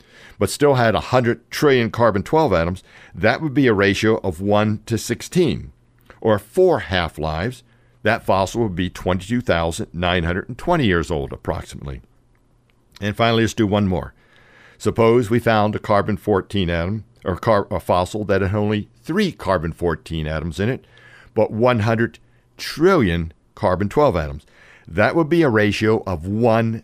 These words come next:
to thirty-two, or about five half-lives have expired. That means that fossil would be twenty-eight thousand six hundred fifty years old. That's how the process is supposed to work. It's based on the number of half-lives,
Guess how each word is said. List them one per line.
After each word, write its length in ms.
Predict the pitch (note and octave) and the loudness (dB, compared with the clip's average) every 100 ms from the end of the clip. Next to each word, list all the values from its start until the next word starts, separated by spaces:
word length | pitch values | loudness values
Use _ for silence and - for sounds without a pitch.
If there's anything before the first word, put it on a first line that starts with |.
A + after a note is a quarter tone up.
| - | -6
to 100 | A2 | -6
thirty-two, 840 | - A2 F#2+ F2+ - C3 F#2 G2+ - - - - | 0 2 2 -2 2 2 4 0 -6 -20 -20 -4
or 80 | A#2+ | 0
about 300 | G#2 G2 - | 2 0 -2
five 400 | - G#2+ C#3 D3 | 0 2 2 0
half-lives 600 | D#3+ C#3+ - F#2 F2+ F#2 | 0 0 0 0 0 0
have 160 | F#2 | -4
expired. 560 | F#2 - F2 E2+ E2+ F#2+ | -6 -6 -2 0 0 0
That 180 | G2+ A2+ | -2 0
means 220 | A2 G#2+ | -2 0
that 180 | G#2+ G#2+ | -2 0
fossil 360 | F#2+ G2 - | 0 0 -2
would 80 | A2+ | -8
be 160 | F#2 E2 | -6 -8
twenty-eight 500 | - G#2+ A2 A2 A#2 | -4 0 2 0 0
thousand 480 | G2 F2+ F#2 - - | 0 0 0 -6 -6
six 240 | G#2+ F#2 | -6 -4
hundred 320 | F2 E2+ - | -4 -4 -6
fifty 300 | - E2+ - | -4 -4 -2
years 240 | E2 E2 D3+ | -4 0 0
old. 220 | F2+ - - - - - | -2 -4 -18 -20 -20 -16
That's 380 | E2 G#2+ C#3+ - | -6 -2 -2 -4
how 180 | D3 C3+ | -4 -4
the 100 | C#3 | -4
process 600 | - G2 G2+ - F#2+ - | -2 0 0 -4 -10 -10
is 140 | G2+ | -12
supposed 480 | - - D#2+ D#2 - | -10 -6 -4 -6 -6
to 80 | B2 | -2
work. 320 | D#3 B2+ - _ _ _ _ - | 0 0 -4 _ _ _ _ -6
It's 180 | G2 | -6
based 340 | - G2+ G#2 - | 0 0 0 -6
on 140 | A#2+ | -4
the 100 | A#2+ | -2
number 320 | A2+ F2+ F#2 G#2+ | -2 -2 -2 -2
of 220 | B2+ - | -4 -2
half-lives, 680 | E3+ D#3 C#2+ D#2 E2+ G2 | -2 -2 -4 -4 -4 -4